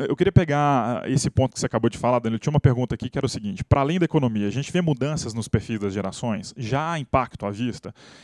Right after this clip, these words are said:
E você acabou de passar por esse ponto. Ah, eu tenho uma provocação que é o seguinte. Ah, há, há um tempo atrás eu vi um grande jornal, o Financial Times, falando uma matéria que era, a matéria de capa era bastante provocadora. Ela falava assim: "Millennials,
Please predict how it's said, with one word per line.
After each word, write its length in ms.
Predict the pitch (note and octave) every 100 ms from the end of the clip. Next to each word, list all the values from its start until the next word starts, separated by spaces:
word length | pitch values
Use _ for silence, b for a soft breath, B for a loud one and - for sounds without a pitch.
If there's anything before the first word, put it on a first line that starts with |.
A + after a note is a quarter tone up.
| B
E 120 | B2+
você 520 | A2+ A#2 - B2+ C3+ B2+
acabou 300 | A#2 B2 A#2+
de 80 | -
passar 440 | - - - A#2 A2+
por 180 | B2
esse 180 | A#2 -
ponto. 460 | - G#2 G2 F#2+ G2+ B B B B
Ah, 180 | A#2+ A#2+
eu 120 | C#3
tenho 120 | G3
uma 60 | G3+
provocação 460 | G3 E3 D3+ -
que 80 | E3
é 20 |
o 20 | D#3+
seguinte. 600 | D3+ G#2 G2+ F2+ - - b b b -
Ah, 240 | - B2+
há, 40 | -
há 40 |
um 120 | E3+
tempo 200 | F#3 F#3
atrás 300 | C3+ - C#3
eu 80 | B2
vi 80 | B2
um 80 | D3
grande 240 | C3 C3
jornal, 480 | A2 G2+ A#2 A2 G2 - C3+
o 20 |
Financial 400 | - A2+ G#2+ G2+
Times, 460 | B2 A#2+ G#2 - - B B B B B
falando 320 | - B2+ C3+
uma 120 | D3
matéria 320 | C3 A2+ C3
que 120 | C#3 C#3
era, 240 | C#3 C#3 - - -
a 180 | -
matéria 280 | B2+ A#2 C3+
de 80 | -
capa 240 | C#3 C3
era 80 | C3
bastante 280 | B2 - B2+
provocadora. 680 | C3 A#2+ - G#2 G2+ G2 F2+
Ela 200 | F2+ A#2
falava 140 | C3
assim: 240 | A#2+ A2 - b b b b
"Millennials, 960 | C#3 C#3 C#3 E3+ B2+ G2 G2+ - -